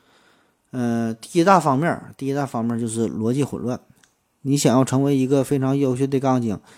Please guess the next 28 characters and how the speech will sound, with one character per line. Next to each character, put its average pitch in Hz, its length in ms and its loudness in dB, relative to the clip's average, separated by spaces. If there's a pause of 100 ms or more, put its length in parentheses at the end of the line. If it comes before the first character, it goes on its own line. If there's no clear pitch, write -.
(180)
一 123 160 -4
定 160 240 4
要 131 120 2
让 127 220 2
自 131 160 -2
己 92 140 -4
的 107 120 0
逻 104 240 0
辑 131 300 -2
混 92 180 -6
乱 120 140 0
起 107 140 -4
来 95 160 -6
才 92 180 -6
行。 90 160 -10 (840)
不 139 100 2
仅 110 180 0
自 123 200 -2
己 95 40 -4
要 120 120 -2
混 110 180 -6
乱， 104 220 -4 (260)
同 120 220 2
时 117 180 0
也， 101 240 -2
也 107 180 -4
要 98 160 -2
让 110 300 -2